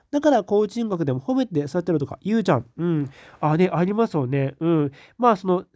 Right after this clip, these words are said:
キャラクター、生徒とかのキャラクターによって、まあ、怒った方がいい生徒がいたりとか、まあ、結構、まあ、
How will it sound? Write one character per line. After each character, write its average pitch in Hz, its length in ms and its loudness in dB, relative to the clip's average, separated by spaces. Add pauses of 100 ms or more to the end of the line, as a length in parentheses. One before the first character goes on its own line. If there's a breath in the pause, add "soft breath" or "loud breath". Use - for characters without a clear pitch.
(180)
キ 220 80 -8
ャ - 20 -2
ラ 302 120 2
ク - 100 -20
タ 320 200 0
ー、 277 120 -10
生 330 240 2
徒 233 140 0
と 220 80 -4
か 170 80 0
の 135 80 0
キ 151 100 -8
ャ 175 40 -2
ラ 202 100 0
ク - 80 -14
タ 226 100 -6
ー 226 60 0
に 220 80 -6
よ 214 80 -2
っ - 20 -6
て、 202 320 -4 (300 soft breath)
ま 220 80 4
あ、 - 80 0
怒 220 200 -2
っ 269 40 -2
た 202 200 4
方 160 60 6
が - 80 -4
い 185 60 2
い 165 140 2
生 156 120 -2
徒 143 100 -6
が 135 80 -4
い 139 60 -8
た 156 100 -6
り 139 80 -6
と 120 120 -10
か、 147 240 -2
ま 185 100 -6
あ、 226 40 -8
結 320 200 -8
構、 151 260 2
ま 160 120 2
あ、 143 60 -2